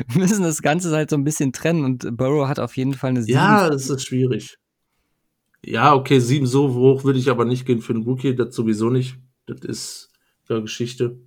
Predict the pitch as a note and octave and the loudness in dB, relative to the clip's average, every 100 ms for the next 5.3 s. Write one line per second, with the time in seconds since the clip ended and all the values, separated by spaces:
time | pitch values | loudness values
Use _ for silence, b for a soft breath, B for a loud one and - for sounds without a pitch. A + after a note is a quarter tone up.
0 | - A2 A2 G2+ - - - A2 A2 - | -14 -8 -6 -8 -12 -14 -10 -10 -10 -12
1 | A2 - A2+ G#2+ G#2+ A2 A2+ G#2+ G#2+ A2 | -20 -10 -6 -4 -4 -4 -4 -6 -4 -4
2 | C3 B2+ B2+ - _ - D#3+ - C#3 D#3 | -4 -6 -10 -20 _ -20 -16 -14 -10 -8
3 | E3 - - F3 E3+ - D#3 D#3 D#3+ D3+ | -8 -10 -14 -12 -12 -12 -10 -10 -10 -12
4 | D3 - C#3 C3 C3+ C3+ B2+ B2+ B2+ C3 | -14 -14 -12 -10 -12 -10 -10 -8 -6 -6
5 | C3+ A#2+ - | -10 -12 -20